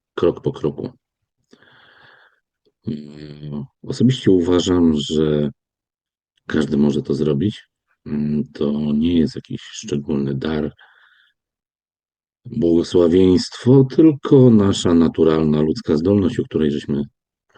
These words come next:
zapomnieli, albo została zbagatelizowana, tak jak od dziecka nas uczono, że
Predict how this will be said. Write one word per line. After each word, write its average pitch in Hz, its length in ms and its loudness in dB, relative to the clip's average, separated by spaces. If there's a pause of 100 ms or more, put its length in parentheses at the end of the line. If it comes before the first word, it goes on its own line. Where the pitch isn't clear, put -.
(360)
zapomnieli, 71 1040 -2 (1600)
albo 78 240 2
została 78 600 -2 (400)
zbagatelizowana, 76 1000 0
tak 69 200 -10
jak 69 180 -4
od 73 100 -2
dziecka 73 340 -4
nas 67 260 -4 (600)
uczono, 71 580 -2
że 67 400 -8